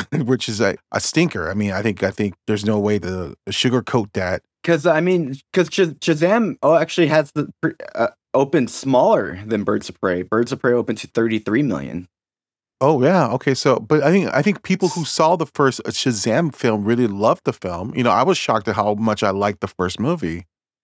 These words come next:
Speaker 1: I just don't understand why that didn't produce a,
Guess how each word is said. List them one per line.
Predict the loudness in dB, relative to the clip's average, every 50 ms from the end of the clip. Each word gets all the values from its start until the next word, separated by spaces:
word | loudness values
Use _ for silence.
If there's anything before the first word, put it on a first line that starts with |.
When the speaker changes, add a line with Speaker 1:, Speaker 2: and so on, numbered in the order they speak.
| _ _ _ _ _ _
Speaker 1:
I | -2 -2
just | -2 -2 -2 0
don't | 0 2 2 2
understand | 2 0 0 0 0 2 2 2 0 0 2
why | 2 2 2 2 2 2 0 0 -2 -2 0
that | 0 0 0 0
didn't | -2 -2 -2 0 -2 -2 -4 -8 -12 -20 _ _ _ _
produce | -6 -6 -4 -2 0 2 2 2 2 0 -2 -4 -6 -6 -6 _
a, | -2 -2 -2